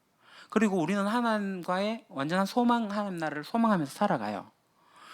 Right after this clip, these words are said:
이, 그러한 그리스도인이 어떻게 지금 이렇게 비참한 존재로 있느냐? 그게 아니다라는 거죠.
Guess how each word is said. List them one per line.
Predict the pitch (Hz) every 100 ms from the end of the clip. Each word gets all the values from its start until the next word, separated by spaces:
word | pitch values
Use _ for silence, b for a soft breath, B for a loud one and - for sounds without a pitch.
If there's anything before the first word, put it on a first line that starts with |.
| B B -
이, | 226
그러한 | 220 220 254 254 247
그리스도인이 | 170 160 - 160 175 165
어떻게 | 120 - 170 - 127 147 165
지금 | - 143 143
이렇게 | 170 196
비참한 | - - - 190 190
존재로 | 135 110 120
있느냐? | 101 107 117 101 87 -
그게 | - 170
아니다라는 | - 120 123 160 127 101 95 98
거죠. | 90 -